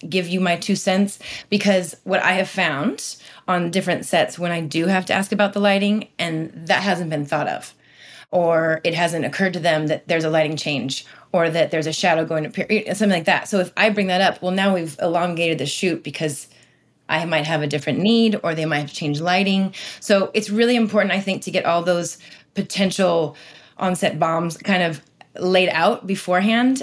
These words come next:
and just give me the five minutes to say, "You know what? I can't wait to get her ready, but the look that you're asking for in photo to reset into video is gonna take me X amount of minutes to make that look presentable. Do you want that, or do you wanna re-edit her photo?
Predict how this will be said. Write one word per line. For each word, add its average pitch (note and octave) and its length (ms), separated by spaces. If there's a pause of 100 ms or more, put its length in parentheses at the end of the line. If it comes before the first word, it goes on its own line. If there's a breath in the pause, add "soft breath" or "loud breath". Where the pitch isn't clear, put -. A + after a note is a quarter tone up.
and F3+ 300
just G3 220
give A3 120
me A3+ 80
the G#3 100
five G3+ 240
minutes F#3+ 220
to F#3 60
say, F3+ 180
"You F3+ 140
know G3+ 120
what? G#3 280 (340 loud breath)
I G3 80
can't G#3 300
wait G#3 180
to G#3 80
get F#3+ 120
her F#3+ 120
ready, F3+ 280
but E3 180
the F#3+ 80
look G3+ 200
that G3+ 100
you're F#3 200
asking F#3 360
for F3+ 180
in E3 80
photo A3 560 (680 loud breath)
to G#3 120
reset A3 500
into F#3+ 220
video F3+ 440
is D#3+ 100
gonna F3+ 140
take - 180
me E3+ 160
X - 180
amount F3+ 220
of D#3 60
minutes - 480 (260)
to - 100
make F3+ 240
that F3 260
look - 300 (100)
presentable. - 640 (640 soft breath)
Do F#3 80
you G#3 160
want G#3 280
that, D4 220
or G3 100
do G3 100
you G3 80
wanna F#3+ 260
re-edit F3+ 400
her D#3+ 120
photo? B2 240